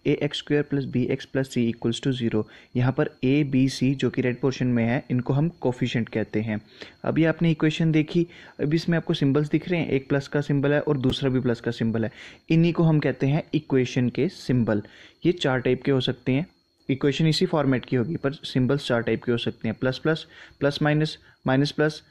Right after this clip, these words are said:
और माइनस माइनस, ठीक है। इनके अलावा और कोई सिंबल नहीं हो सकते, बस यही चार टाइप के सिंबल हो सकते हैं।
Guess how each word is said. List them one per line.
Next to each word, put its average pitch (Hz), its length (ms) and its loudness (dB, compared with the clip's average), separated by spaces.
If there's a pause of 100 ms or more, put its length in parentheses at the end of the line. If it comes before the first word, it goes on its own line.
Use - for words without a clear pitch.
(140)
और 147 100 0
माइनस 113 400 0
माइनस, 107 360 -4
ठीक 156 160 -2
है। 160 180 -2
इनके 135 220 2
अलावा 139 280 2
और - 320 0
कोई 139 220 2
सिंबल 123 300 2
नहीं 117 160 4
हो 110 80 0
सकते, - 340 -4
बस 123 280 -2
यही 120 120 2
चार 113 200 0
टाइप 107 200 -2
के 113 80 -2
सिंबल 107 300 -2
हो 104 80 -2
सकते - 360 -8
हैं। 110 120 -8